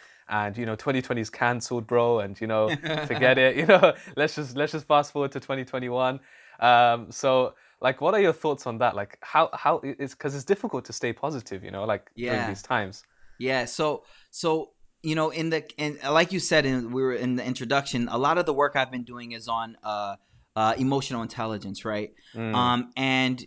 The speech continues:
Speaker 2: you know, one of the things I was reading recently in the area of emotional intelligence is that, you know, there are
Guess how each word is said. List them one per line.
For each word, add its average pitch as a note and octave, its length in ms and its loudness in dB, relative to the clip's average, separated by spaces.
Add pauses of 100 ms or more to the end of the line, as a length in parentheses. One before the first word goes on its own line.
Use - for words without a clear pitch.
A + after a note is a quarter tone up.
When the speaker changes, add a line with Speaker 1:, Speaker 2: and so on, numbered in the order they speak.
Speaker 2:
you C3+ 120 -6
know, C3 140 0
one D3+ 240 -2
of F3+ 80 2
the D#3+ 80 -4
things D3 220 -6
I B2 60 -2
was A#2 180 -4
reading B2 280 -2
recently A#2+ 760 -4
in A#2 140 -2
the A2+ 260 -8
area A#2 320 -2
of A2+ 80 -10
emotional A#2 480 -10
intelligence A#2 640 -8
is G#2+ 140 -16
that, G#2+ 300 -8 (360)
you B2 100 -6
know, B2+ 180 0
there D3+ 200 0
are D#3 280 2